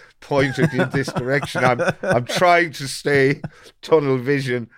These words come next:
I, I saw on social media some Newcastle fans saying that, uh, you know, everyone thinks we're only good because of the money,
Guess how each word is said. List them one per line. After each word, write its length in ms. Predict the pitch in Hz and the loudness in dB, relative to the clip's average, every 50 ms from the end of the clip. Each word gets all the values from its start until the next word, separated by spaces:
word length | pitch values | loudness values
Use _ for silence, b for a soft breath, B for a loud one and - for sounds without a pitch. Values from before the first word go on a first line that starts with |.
| b b b _ - | b b b _ 0
I, 260 | 127 135 135 143 143 | 2 2 2 4 4
I 160 | 147 135 131 | 2 2 2
saw 640 | 131 - - 165 151 143 135 131 127 123 123 120 120 | 2 2 2 4 6 6 8 6 6 6 6 4 4
on 540 | 120 117 117 117 117 113 113 110 113 110 104 | 4 2 0 -2 -2 -4 -4 -4 -4 -6 -6
social 420 | - - 143 127 120 110 - 117 117 | -4 0 0 0 0 0 -2 -6 -4
media 560 | 120 120 120 117 107 113 117 110 110 104 95 _ _ _ _ _ - | -2 -2 -2 -2 0 0 0 0 0 -2 -4 _ _ _ _ _ -14
some 260 | - - 123 117 117 | -6 -2 -2 -2 0
Newcastle 600 | 120 120 117 110 - 120 110 107 101 - 117 110 | 0 -2 -2 -2 -2 -2 -2 -2 -4 -8 -14 -12
fans 420 | - - 113 107 104 107 104 92 - - _ _ _ _ _ _ _ _ _ | -8 -6 -6 -6 -6 -6 -8 -10 -14 -20 _ _ _ _ _ _ _ _ _
saying 460 | - - - 110 107 104 104 101 98 | -16 -8 -4 -4 -2 -2 -4 -6 -6
that, 260 | 98 101 101 101 101 - - - _ _ _ _ _ _ _ _ _ _ _ _ _ - - - | -6 -6 -6 -6 -8 -10 -18 -20 _ _ _ _ _ _ _ _ _ _ _ _ _ -20 -20 -16
uh, 280 | 90 98 95 92 92 | -14 -12 -12 -10 -10
you 160 | 92 92 113 113 | -10 -10 -8 -8
know, 180 | 104 104 104 | -6 -4 -4
everyone 380 | 110 117 117 113 117 117 113 110 | -4 -4 -4 -4 -6 -6 -6 -6
thinks 360 | - 135 123 110 107 - - | -6 -6 -6 -6 -6 -10 -10
we're 200 | 110 110 107 110 | -10 -8 -6 -6
only 220 | 110 110 107 107 | -6 -4 -6 -6
good 300 | 98 - 117 110 107 101 | -6 -6 -6 -6 -6 -6
because 380 | - 107 98 - 117 110 101 98 | -8 -10 -10 -6 -6 -6 -6 -6
of 80 | 104 98 | -8 -8
the 80 | 107 | -8
money, 460 | 110 117 120 113 110 104 98 92 90 | -6 -4 -6 -6 -6 -8 -10 -12 -14